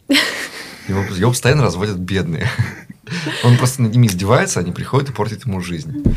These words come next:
Speaker 2: Типа, к нему вчера пришел мужик, и <laughs> у него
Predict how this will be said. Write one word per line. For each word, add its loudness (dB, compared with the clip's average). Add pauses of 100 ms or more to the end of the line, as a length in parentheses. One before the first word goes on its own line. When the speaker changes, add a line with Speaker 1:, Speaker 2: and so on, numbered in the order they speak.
(200)
Speaker 2:
Типа, -2
к -6
нему 4
вчера 2
пришел 0
мужик, -2 (180)
и -4 (880)
<laughs> -12
у -8
него 2